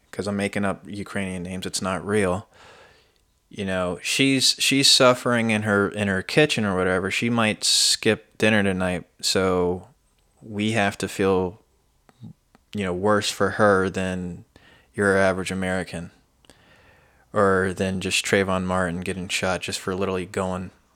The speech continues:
to get a snack at night. So,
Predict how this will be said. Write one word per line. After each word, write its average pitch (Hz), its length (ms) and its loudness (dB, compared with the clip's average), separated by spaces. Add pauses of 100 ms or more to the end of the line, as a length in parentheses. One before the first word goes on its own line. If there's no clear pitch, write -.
(160)
to 90 640 -6
get 92 120 -6
a 90 60 -4
snack 90 400 -2
at 82 160 -8
night. 92 340 -12 (2750)
So, 110 720 2